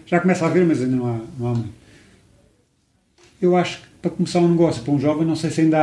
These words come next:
há, claro que há a preocupação do dinheiro, porque querem ter dinheiro para fazer a vida deles, mas se ainda tiver em casa dos pais, não tem uma casa para pagar, não tem nada.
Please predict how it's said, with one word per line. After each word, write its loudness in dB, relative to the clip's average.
há, -12
claro -2
que -4
há 2
a 0
preocupação -4
do 2
dinheiro, 4
porque -14
querem -2
ter 0
dinheiro 0
para -2
fazer 0
a 0
vida 2
deles, -4
mas -10
se -4
ainda 0
tiver 4
em 6
casa 4
dos -6
pais, -2
não 2
tem -4
uma -4
casa -6
para -8
pagar, -4
não -4
tem -4
nada. -2